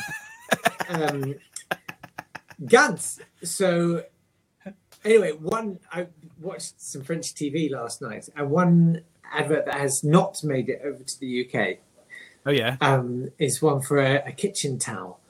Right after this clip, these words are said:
Speaker 1: um,
Speaker 2: Yeah.
Speaker 1: in France, where, like, I, I guarantee you, in, in the whole of the creation of this commercial, there was not, you know, in terms of cast, crew, agency, creatives, there was not one single cat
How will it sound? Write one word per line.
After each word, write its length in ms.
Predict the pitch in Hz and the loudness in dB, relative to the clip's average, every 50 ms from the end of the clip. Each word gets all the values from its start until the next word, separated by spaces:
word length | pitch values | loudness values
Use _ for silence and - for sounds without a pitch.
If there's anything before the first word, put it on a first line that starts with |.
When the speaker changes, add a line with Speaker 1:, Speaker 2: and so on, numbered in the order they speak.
| _ _ _ _ _ _ _ _ _ _ - | _ _ _ _ _ _ _ _ _ _ -6
Speaker 1:
um, 300 | - 123 113 107 98 117 | -4 -4 -2 -2 -2 -2
Speaker 2:
Yeah. 260 | 113 107 110 123 131 123 - _ | -2 0 0 -2 -2 -6 -10 _
Speaker 1:
in 160 | - 151 127 110 | -2 -2 -2 0
France, 500 | - - 131 127 117 107 - - - - - | 0 2 2 2 2 2 2 2 0 2 4
where, 440 | 170 151 131 127 117 113 113 110 - - - - - _ _ _ _ _ _ | 4 4 4 4 2 0 0 -2 -4 -10 -18 -20 -20 _ _ _ _ _ _
like, 480 | 190 160 139 127 131 135 135 - - - _ _ _ _ _ _ _ - | 4 4 6 6 4 2 0 -4 -10 -12 _ _ _ _ _ _ _ 4
I, 200 | 139 147 156 160 | 6 6 6 6
I 80 | - 160 | 2 0
guarantee 460 | - - 190 180 156 135 - - 185 156 | 0 2 2 2 2 0 0 0 0 0
you, 140 | 123 117 | 0 -2
in, 100 | 117 120 | -4 -4
in 160 | 135 147 156 143 | -4 -4 -2 -2
the 100 | 135 - | -2 0
whole 260 | - 214 214 190 160 | 4 4 6 6 6
of 140 | 147 - - | 4 2 0
the 100 | 135 131 | -2 -2
creation 640 | - - - 147 151 165 180 180 170 - 151 131 | -2 -2 4 4 6 6 6 4 2 0 -4 -6
of 100 | 113 101 - | -6 -10 -10
this 180 | 120 117 - | -8 -8 -8
commercial, 640 | - - 131 127 127 127 123 - - 110 90 - - _ _ _ _ _ _ _ _ | -8 -8 -10 -10 -10 -8 -8 -8 -10 -10 -12 -14 -18 _ _ _ _ _ _ _ _
there 140 | - 135 123 | 0 2 2
was 200 | 127 127 - - | 2 2 2 2
not, 260 | 147 165 165 165 - _ - - 180 170 170 - - - | 2 2 0 0 -4 _ -6 -4 -4 -4 -2 -6 -6 -4
you 200 | 208 170 147 143 | 2 4 4 6
know, 60 | 127 | 6
in 140 | 120 120 117 | 4 2 0
terms 240 | - - 135 123 107 | 2 2 2 2 0
of 120 | 113 - | -2 -4
cast, 580 | - - 175 175 175 170 - - - - - - | 4 8 8 8 10 8 6 4 0 -2 -4 -10
crew, 560 | - - - 170 165 160 160 156 156 160 165 - 165 | -4 2 4 6 6 8 8 6 6 6 4 4 4
agency, 800 | 165 165 165 - 135 139 147 - - - - - 151 139 135 135 | 6 6 6 4 2 -2 -2 0 2 2 4 4 4 2 2 0
creatives, 800 | - - 147 143 139 139 139 139 139 - 139 120 110 - - - _ _ _ _ _ _ _ - | 0 4 4 6 6 6 4 2 2 0 0 0 0 -2 -8 -12 _ _ _ _ _ _ _ 4
there 140 | 165 165 | 6 6
was 220 | 147 143 135 - - | 6 4 2 0 0
not 240 | 170 190 190 - 156 | 0 -2 -2 -4 -8
one 380 | 135 127 165 190 185 175 165 | -2 0 2 4 4 4 4
single 500 | - - - - 180 175 160 160 151 139 | 4 2 0 0 0 0 0 0 0 -2
cat 500 | 139 - - - - 160 147 - - - | -4 -6 -10 -6 -4 -4 -4 -4 -8 -16